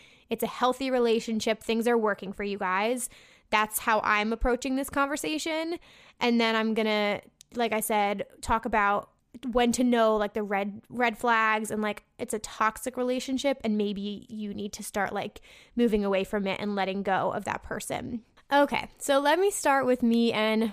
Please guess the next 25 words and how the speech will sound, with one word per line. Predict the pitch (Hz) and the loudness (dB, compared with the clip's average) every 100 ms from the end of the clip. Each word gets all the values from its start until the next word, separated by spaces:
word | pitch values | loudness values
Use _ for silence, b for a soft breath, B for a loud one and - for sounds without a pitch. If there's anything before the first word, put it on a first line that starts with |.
| - | -4
Brian's | 226 208 202 202 202 202 - | 0 0 0 -2 -4 -6 -8
relationship. | 202 190 - 113 104 - - _ - | -6 -6 -6 -6 -6 -8 -10 _ -10
So | - 254 240 | -4 0 2
when | 240 247 247 | 4 2 2
we | 269 285 330 | 0 0 0
first | 330 - 247 254 - | -2 -2 0 0 -2
started | - 226 226 226 226 214 - | -4 0 2 4 2 2 -2
dating, | 202 208 202 202 202 196 214 214 B B B B B | -4 -2 -2 -2 -2 -2 -4 -6 B B B B B
um, | 247 240 233 233 233 - | 2 4 4 2 0 -4
I | - | 0
would | 233 226 | 2 2
say, | - - 311 339 349 349 349 - | 0 0 2 2 2 2 0 0
like, | 240 233 | -2 0
I | 240 | 0
don't | 214 262 294 330 | 0 0 0 0
really | 330 330 302 | -2 0 0
remember | 254 220 208 208 214 | 0 2 0 2 2
us | - 196 | 2 0
going | - 208 208 208 | 0 0 0 -2
to, | |
like, | 220 208 | -2 -2
any | 196 208 208 | -4 -4 -4
shows | - 208 202 220 220 | -2 0 2 2 0
or | 226 | 0
anything | 220 233 233 254 240 247 254 | 2 0 0 0 0 2 0